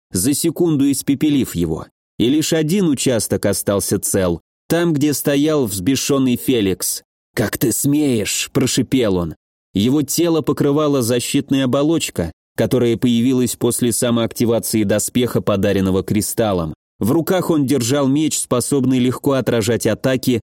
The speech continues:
и пробивать почти любую защиту. Су указала пальцем на Феликса. Вспыхнул луч, но он пронзил землю.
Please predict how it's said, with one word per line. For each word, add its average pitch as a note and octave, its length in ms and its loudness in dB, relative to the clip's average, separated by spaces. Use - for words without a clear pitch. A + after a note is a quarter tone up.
и G#3+ 140 0
пробивать F3+ 560 0
почти D#3 360 0
любую F3 400 2
защиту. C3 640 -2
Су - 300 0
указала E3 640 0
пальцем D3+ 460 0
на C#3 120 0
Феликса. - 640 -2
Вспыхнул D3+ 520 0
луч, D3 360 0
но C#3 140 2
он C#3 120 0
пронзил C#3 460 0
землю. A2 500 0